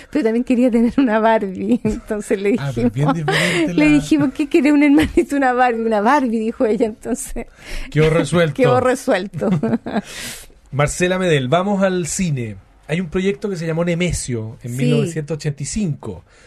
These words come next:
Speaker 2: Este es un filme de Cristian Lorca,
Speaker 1: Mm.
Speaker 2: hablado en español, producido en Chile.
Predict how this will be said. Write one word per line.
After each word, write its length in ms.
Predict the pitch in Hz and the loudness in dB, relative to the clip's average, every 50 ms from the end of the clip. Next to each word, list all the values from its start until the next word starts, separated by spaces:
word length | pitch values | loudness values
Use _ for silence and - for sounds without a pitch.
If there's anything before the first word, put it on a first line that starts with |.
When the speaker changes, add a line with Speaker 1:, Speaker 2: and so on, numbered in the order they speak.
| - - - - _ _ | -20 -20 -20 -20 _ _
Speaker 2:
Este 160 | - 127 - 151 | -8 -6 -4 -4
es 60 | 135 | -2
un 80 | 147 143 | -2 -4
filme 360 | 143 - 156 151 147 147 147 | -2 0 0 2 2 2 0
de 100 | 139 135 | 0 -2
Cristian 340 | 123 123 - - 127 123 123 | -4 -6 -6 -4 -4 0 2
Lorca, 560 | 139 165 175 147 147 - - 120 107 98 87 | 2 2 2 0 -2 -6 -6 -8 -8 -8 -8
Speaker 1:
Mm. 440 | - - 180 185 175 165 156 151 143 | -10 -10 -8 -8 -8 -8 -10 -10 -10
Speaker 2:
hablado 260 | 110 110 110 110 110 | -10 -8 -8 -6 -6
en 60 | 113 110 | -6 -6
español, 580 | - - 117 113 123 156 185 196 202 196 196 | -4 -4 -2 -2 0 0 0 2 0 0 -2
producido 420 | 147 - 131 120 113 98 113 113 107 | -2 -2 -2 -2 -4 -6 -6 -6 -6
en 80 | 104 | -8
Chile. 440 | 104 - 170 185 190 190 196 214 208 | -8 -4 -2 -2 -2 -2 -2 -4 -6